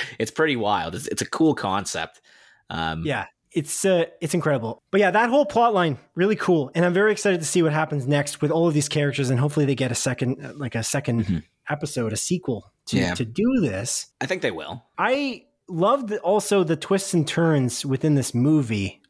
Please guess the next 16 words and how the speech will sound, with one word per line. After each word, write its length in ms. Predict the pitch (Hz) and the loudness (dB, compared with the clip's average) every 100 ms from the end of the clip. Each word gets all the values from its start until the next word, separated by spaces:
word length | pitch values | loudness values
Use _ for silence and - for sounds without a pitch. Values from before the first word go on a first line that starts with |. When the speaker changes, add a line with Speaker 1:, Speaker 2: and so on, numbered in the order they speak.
| - | -8
Speaker 2:
I 160 | 151 160 - - | -4 -4 -4 0
didn't 400 | 196 208 202 - - | 2 2 0 -6 -12
see 380 | - - 170 | -6 0 2
the 120 | 156 147 | 2 0
twist. 480 | - 139 123 - | -2 -2 -2 -2
I 40 | 135 | 0
don't 60 | 139 | 2
know, 100 | 139 | 2
maybe 220 | 135 131 | 2 2
you 160 | 143 | 2
did. 300 | 123 110 101 _ _ _ _ | 2 -2 -4 _ _ _ _
I, 220 | 151 175 - | -2 0 0
I 100 | 165 | -2
liked 500 | 160 202 214 - - | 0 0 0 -8 -4
that 240 | 165 - | -4 -2
the, 340 | 160 156 - | -2 0 -2